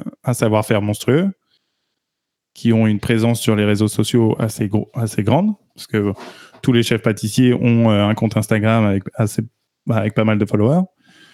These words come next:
Donc, si tu regardes un petit peu, on est dans un marché où, euh, c'est plutôt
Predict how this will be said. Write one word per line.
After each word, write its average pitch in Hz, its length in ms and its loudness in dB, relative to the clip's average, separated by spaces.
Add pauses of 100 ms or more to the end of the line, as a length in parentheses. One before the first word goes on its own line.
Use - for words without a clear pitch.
(840)
Donc, 139 320 2
si 123 140 -6
tu - 100 0
regardes 135 260 2
un 117 80 4
petit 117 140 -4
peu, 175 140 4
on 185 100 4
est 120 80 4
dans 117 180 4
un 110 40 2
marché 110 400 2
où, 135 320 4
euh, 113 200 4
c'est - 160 -2
plutôt 135 540 2